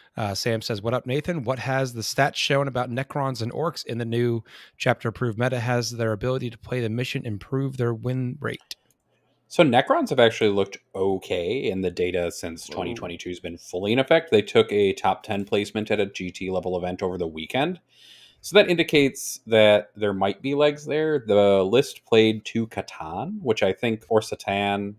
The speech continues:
Speaker 2: I don't know how you
Speaker 1: Satan.
Speaker 2: pronounce any of this
Speaker 3: It's,
Speaker 2: stuff,
Speaker 3: it's, you
Speaker 2: people.
Speaker 3: say tomato, tomato, whatever. Yeah.
Speaker 2: Um, but that is definitely a list with durability to survive multiple rounds of shooting, provides a lot of mortal wound output, which is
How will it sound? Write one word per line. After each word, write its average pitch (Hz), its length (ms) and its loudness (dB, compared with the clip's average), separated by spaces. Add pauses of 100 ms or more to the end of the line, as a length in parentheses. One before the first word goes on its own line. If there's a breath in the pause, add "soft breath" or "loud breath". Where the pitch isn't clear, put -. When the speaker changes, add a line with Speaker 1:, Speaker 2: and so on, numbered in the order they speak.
(160)
Speaker 2:
I 110 100 4
don't 95 140 0
know 87 120 -8
how - 120 -14
you 78 60 -12
Speaker 1:
Satan. - 140 -14
Speaker 2:
pronounce 101 300 -4
any 78 160 -14
of 78 80 -12
this 78 140 -10
Speaker 3:
It's, - 80 -12
Speaker 2:
stuff, - 180 -8
Speaker 3:
it's, - 140 -14
you 147 140 -10
Speaker 2:
people. 143 100 -6
Speaker 3:
say 147 100 -6
tomato, 123 380 2
tomato, 107 380 -2
whatever. 92 420 -8
Yeah. 98 160 -12
Speaker 2:
Um, 101 320 8 (800)
but - 160 6
that 156 160 12
is 151 120 6
definitely 123 420 6
a 120 60 0
list 110 300 2
with 101 160 -4
durability 98 540 -2
to 95 120 -14
survive 90 460 -2
multiple 92 380 -6
rounds 87 260 -8
of 82 100 -16
shooting, 143 540 2
provides 92 340 0
a 95 40 -4
lot 90 140 0
of 87 60 -6
mortal 87 300 -6
wound 95 180 -8
output, 101 440 -2
which - 160 -8
is 95 100 -8